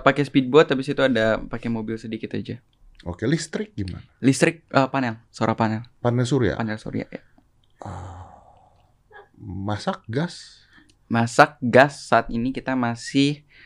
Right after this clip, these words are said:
Speaker 1: eh, pakai gas biasa, jadi setiap berapa minggu
Speaker 2: Bolak-balik?
Speaker 1: bolak-balik
Speaker 2: Naik
Speaker 1: ke kota,
Speaker 2: speedboat
Speaker 1: bawa
Speaker 2: itu?
Speaker 1: speedboat untuk membawa gas.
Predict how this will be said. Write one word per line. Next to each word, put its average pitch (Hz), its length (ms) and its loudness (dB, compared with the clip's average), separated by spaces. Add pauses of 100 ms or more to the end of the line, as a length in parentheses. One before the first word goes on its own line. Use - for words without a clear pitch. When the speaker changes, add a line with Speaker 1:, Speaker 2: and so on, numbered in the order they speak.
(140)
Speaker 1:
eh, 113 160 2
pakai 117 240 -4
gas 117 240 2
biasa, 110 320 0
jadi 117 240 -4
setiap 113 160 0
berapa 104 640 2
minggu 107 320 0
Speaker 2:
Bolak-balik? 92 640 2
Speaker 1:
bolak-balik 110 480 2
Speaker 2:
Naik - 80 -2
Speaker 1:
ke 107 80 -10
kota, 107 160 -2
Speaker 2:
speedboat - 160 0
Speaker 1:
bawa 107 160 0
Speaker 2:
itu? - 80 -6
Speaker 1:
speedboat 110 320 -2
untuk 107 160 -4
membawa 107 240 2
gas. - 320 -4